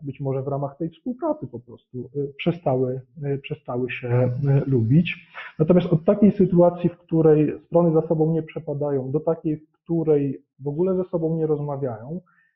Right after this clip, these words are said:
jest jeszcze dość długa ścieżka. Natomiast gdyby nawet taka sytuacja miała miejsce, czyli mój klient w ogóle nie odpowiada na moje telefony, na moje maile,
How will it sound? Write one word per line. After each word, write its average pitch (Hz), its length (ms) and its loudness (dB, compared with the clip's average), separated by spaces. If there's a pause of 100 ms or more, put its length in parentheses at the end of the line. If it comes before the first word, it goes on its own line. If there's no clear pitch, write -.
(100)
jest 160 400 -4
jeszcze 151 380 -2
dość 139 480 -6
długa 135 300 -4
ścieżka. 123 640 -14 (840)
Natomiast 156 320 0
gdyby 175 440 4
nawet 143 320 2 (120)
taka 131 220 -10
sytuacja 135 500 -10
miała 139 240 0
miejsce, 120 360 -4
czyli 147 200 -2
mój 170 220 2
klient 165 260 4
w 143 60 4
ogóle 160 300 4
nie 160 140 4
odpowiada 143 600 0 (220)
na 123 100 -12
moje 135 440 -4
telefony, 135 460 -8 (360)
na 117 160 -14
moje 151 240 0
maile, 95 340 -4